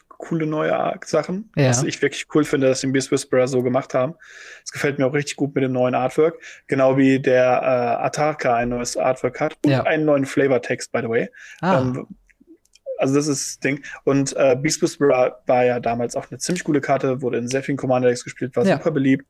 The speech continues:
Speaker 1: Ähm, Dr-, äh, Dragon Lord Atarka,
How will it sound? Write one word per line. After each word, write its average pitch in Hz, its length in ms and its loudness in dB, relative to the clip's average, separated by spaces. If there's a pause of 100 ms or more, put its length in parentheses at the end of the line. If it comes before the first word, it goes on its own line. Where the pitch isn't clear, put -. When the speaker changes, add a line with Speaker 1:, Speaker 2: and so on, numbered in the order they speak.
(460)
Speaker 1:
Ähm, 123 440 0 (560)
Dr-, - 280 -4
äh, 135 160 2
Dragon 151 260 0
Lord 143 240 4
Atarka, 151 480 -2